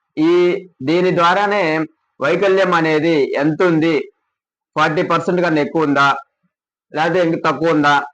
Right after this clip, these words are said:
అసలు ఎంత పర్సెంటేజ్ ఉంది అనేది మాత్రం ఈ సాఫ్ట్‌వేర్ ద్వారానే వికలాంగుల యొక్క వైకల్యం పర్సెంటేజ్ అనేది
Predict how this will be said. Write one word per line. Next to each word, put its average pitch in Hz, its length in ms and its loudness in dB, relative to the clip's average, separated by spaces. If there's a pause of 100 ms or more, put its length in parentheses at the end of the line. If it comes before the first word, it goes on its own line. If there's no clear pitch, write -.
(200)
అసలు 170 300 0
ఎంత 156 320 0
పర్సెంటేజ్ 185 600 0
ఉంది 170 200 2
అనేది 160 280 0
మాత్రం 156 360 0 (600)
ఈ 156 120 2 (140)
సాఫ్ట్‌వేర్ 180 520 0
ద్వారానే 160 440 0 (1400)
వికలాంగుల 185 520 0
యొక్క 170 260 -2
వైకల్యం 170 580 0
పర్సెంటేజ్ 165 480 0
అనేది 156 340 0